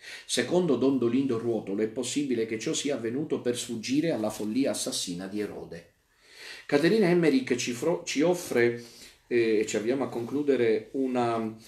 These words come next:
descrizione fisica del Battista. Dice così:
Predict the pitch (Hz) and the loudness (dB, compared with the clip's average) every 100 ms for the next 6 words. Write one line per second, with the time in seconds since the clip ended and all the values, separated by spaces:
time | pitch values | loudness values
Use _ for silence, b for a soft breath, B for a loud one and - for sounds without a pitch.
0 | B - 135 - 139 185 147 - 123 - | B 4 6 6 2 2 2 0 -2 -2
1 | 90 98 95 92 92 - 87 - 110 156 | -4 -6 -4 -4 -8 -8 -8 -4 -2 0
2 | 151 110 107 104 98 | 0 0 0 -2 -6